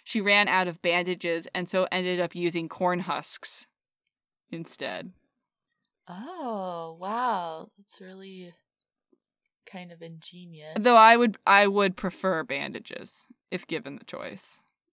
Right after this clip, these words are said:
Speaker 2: Yeah, corn husks seem a little
Speaker 1: Yeah, they seem
Speaker 2: scratchy,
Speaker 1: like they're not
Speaker 2: but
Speaker 1: gonna
Speaker 2: hopefully
Speaker 1: soak
Speaker 2: they would
Speaker 1: up
Speaker 2: just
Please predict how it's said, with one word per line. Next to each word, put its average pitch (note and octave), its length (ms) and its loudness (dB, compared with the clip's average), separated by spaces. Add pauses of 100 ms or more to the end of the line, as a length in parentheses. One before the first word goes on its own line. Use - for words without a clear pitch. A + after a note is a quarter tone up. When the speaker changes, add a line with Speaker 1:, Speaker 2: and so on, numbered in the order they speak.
(140)
Speaker 2:
Yeah, F3 380 -2
corn C4+ 400 -8
husks G#3+ 340 -6
seem G3 300 -10
a E3+ 40 -12
little E3+ 280 -8 (240)
Speaker 1:
Yeah, D#3+ 240 4
they G#3 100 2
seem D4+ 280 0
Speaker 2:
scratchy, C4+ 180 6
Speaker 1:
like - 80 0
they're B3 100 8
not A3+ 200 8
Speaker 2:
but A#3+ 80 2
Speaker 1:
gonna G#3 100 6
Speaker 2:
hopefully F#3 100 0 (260)
Speaker 1:
soak G#3 140 6
Speaker 2:
they D#3 60 -6
would F#3+ 60 4
Speaker 1:
up F3+ 300 2
Speaker 2:
just - 300 -16